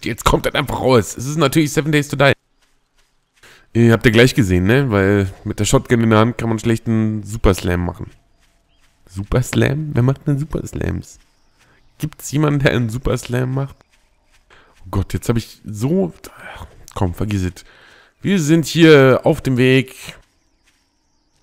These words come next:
zu Ruhm und Reichtum. Achso, wir s-, könnten eigentlich auch auf der anderen Flussseite mal lang gehen, da haben wir nämlich noch nicht erkundet.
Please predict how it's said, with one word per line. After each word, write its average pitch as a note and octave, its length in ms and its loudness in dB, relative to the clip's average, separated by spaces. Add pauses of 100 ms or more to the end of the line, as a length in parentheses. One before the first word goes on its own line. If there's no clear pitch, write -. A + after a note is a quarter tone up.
(520)
zu - 120 -4
Ruhm C#3+ 220 -2
und A#2+ 120 0
Reichtum. G#2 600 0 (180)
Achso, - 320 -12 (100)
wir E2+ 120 -8
s-, - 180 -16 (380)
könnten - 280 -4
eigentlich C3 220 -2
auch A2+ 80 -2
auf B2+ 120 -4
der - 120 -4
anderen B2 220 -2
Flussseite G2 400 -4
mal G2 120 0
lang F#2+ 160 0
gehen, A2+ 120 -2
da A2+ 60 0
haben A2+ 80 0
wir A2 60 0
nämlich A2 200 -2
noch A2 80 0
nicht A2+ 140 -2
erkundet. - 440 -8